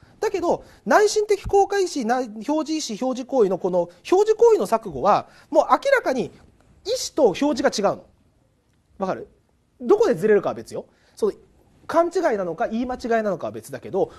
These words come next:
思ってることと言ってることが違うという錯誤なんです。うん。で、えー、さっきのやつなんだけれども、で、この一っていうね、さっきの条文見てもらっていい？これ条文の解説がメインになるから、えー、この九十五条一項一号の意思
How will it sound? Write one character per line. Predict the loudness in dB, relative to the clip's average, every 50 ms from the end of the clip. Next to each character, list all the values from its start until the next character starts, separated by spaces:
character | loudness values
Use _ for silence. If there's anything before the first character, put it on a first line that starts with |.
| -4 0
思 | 0 2 2 0
っ | -2 -2
て | -4 -4
る | -2 -2
こ | -4 -6
と | -10
と | -10 -10
言 | -10 -10
っ | -8
て | -6 -4 -4
る | -4
こ | -4 -6
と | -6 -8
が | -10
違 | -8 -6 -4 -2 -2 -2 -2
う | -4
と | -8 -16 -20 _ _ _ _ _ _ _ _ _ 0
い | 2 4
う | 4
錯 | 4 2 -4 -18 -12 4 8 8 8 8
誤 | 6 -6 -8
な | -10 -14
ん | -18
で | -18
す。 | -20 -18 -18 -20 -20 _ _ _ _ _ _ _
う | -2 -2
ん。 | -2 -2 -6 -12 -18 -20 -20 -20 -20 -20 -20 -20 _ _ _ _ _ _ _ _ _ _
で、 | -2 0 0 -2 -4 -8 -20 -20 -20 -8 0 2
え | 4 4 4
ー、 | 4
さ | 2 0 0
っ | 2
き | 0 0
の | 2
や | 2 -2
つ | -2 0
な | -2 -2
ん | -2
だ | -4
け | -8 -10
れ | -10 -10
ど | -4
も、 | 0 0 0 0 0 -4 -14 _ _ _
で、 | -8 -6
こ | -4 0 0 2
の | 2 2 0 -2 -6 _
一 | -4 -4 -4 -4 -6 -8
っ | -8
て | _ -2 0
い |
う | 2
ね、 | 2 0
さ | 0 -2 -2
っ |
き | -2 0
の | -2 -2 0
条 | 0 0 0
文 | 0 -2
見 | -2 -2
て | -2
も | -2
ら | -4 -4
っ |
て | -8 -10
い | -6
い？ |
こ | -2 0
れ | 0
条 | 2 2 0
文 | 0 0
の | -2 0
解 | 0 0 0
説 | 0 -2 -2
が | -2 0
メ | 0 -2
イ | -4
ン |
に | -6
な | -10
る | -16 -10
か | -4
ら、 | 0 0 0 0 -2 -8 _ -20 -20 _ _
え | 0 2 2 2
ー、 | 2 2
こ | 0 0
の | 0 0
九 | 2 4 4 4
十 | 4 4 2 2
五 | 2 2 2
条 | 4 2 2 0 -2
一 | -6 -6 -6
項 | -6 0 2 4 4
一 | 4 2 -4 -4
号 | -2 0 0 0 2
の | 0 0 -2 -2 _
意 | -4 -4
思 | 0 2 2